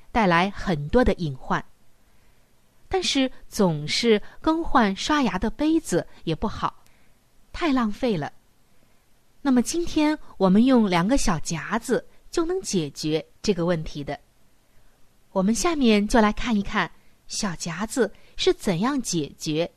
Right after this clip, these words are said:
这个问题的。用两个干净的小夹子夹住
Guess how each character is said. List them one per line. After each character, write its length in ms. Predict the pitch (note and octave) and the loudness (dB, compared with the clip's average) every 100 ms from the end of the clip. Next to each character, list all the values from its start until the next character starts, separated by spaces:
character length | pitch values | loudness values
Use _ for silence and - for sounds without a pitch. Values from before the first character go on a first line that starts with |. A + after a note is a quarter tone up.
| - - | -14 -4
这 100 | G#3 | 0
个 140 | F3 | 2
问 180 | F#3 D#3+ | 0 0
题 200 | - D3 | -6 -8
的。 160 | C#3+ - - _ _ _ _ _ _ - _ _ _ _ - - | -10 -12 -20 _ _ _ _ _ _ -20 _ _ _ _ -12 0
用 360 | D#4 C#4+ A#3+ A#3 - | 2 4 2 -2 -4
两 180 | G3+ E3 | -2 0
个 120 | G3+ | 0
干 280 | G3+ D#4 D#4+ | 0 0 0
净 240 | D#4+ D4 G#3+ | 0 2 2
的 140 | F3 | 2
小 240 | - F3 | 0 -4
夹 280 | D#3+ F3 F3 | -6 -8 -10
子 240 | G3+ G3+ D#3+ - - - | -4 -2 -2 -6 -20 -8
夹 320 | G3 F3 G3+ | -4 -2 -4
住 340 | - C4+ G3+ | -2 2 2